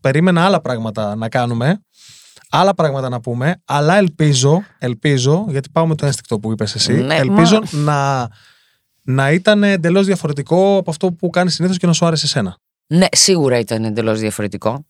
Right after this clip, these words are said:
Speaker 2: Καταρχάς, να σου πω την αλήθεια, σε ευχαριστώ, γιατί με έκανες να νιώσω πάρα πολύ οικία και
Speaker 1: Πες κάτι αυθόρμητο
Speaker 2: α,
Speaker 1: για το
Speaker 2: άνετα.
Speaker 1: throwback.
Speaker 2: Παιδιά, throwback και ξερό ψωμί.
Speaker 1: Μπορείς να έρθεις να πεις
Speaker 2: Ε,
Speaker 1: ο-, ό,τι
Speaker 2: έτσι.
Speaker 1: θέλεις. Ε;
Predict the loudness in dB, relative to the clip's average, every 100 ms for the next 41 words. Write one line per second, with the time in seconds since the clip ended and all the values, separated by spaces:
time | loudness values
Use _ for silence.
0 | _ -8 -4 -2 -4 -6 _ -8 -6 -6
1 | -4 -2 -2 -4 -6 -6 -6 -6 -6 -6
2 | -4 -6 -4 -2 -2 -2 -4 -2 -4 -4
3 | -6 -4 -6 -4 -4 -2 -2 -2 -2 -4
4 | -4 -8 -14 _ _ 0 2 4 2 2
5 | -2 0 0 0 0 0 0 0 0 -4
6 | -12 _ _ _ _ _ -8 -2 0 0
7 | -6 _ _ -20 -12 -2 0 0 0 -2
8 | -4 -14 _ _ _ _ -8 -2 0 0
9 | 0 -2 -4 -4 -4 -4 -6 -8 -12 _
10 | -2 2 2 2 0 -2 -4 -2 0 -2
11 | -2 -4 -2 0 0 2 0 -2 -8 _
12 | -2 2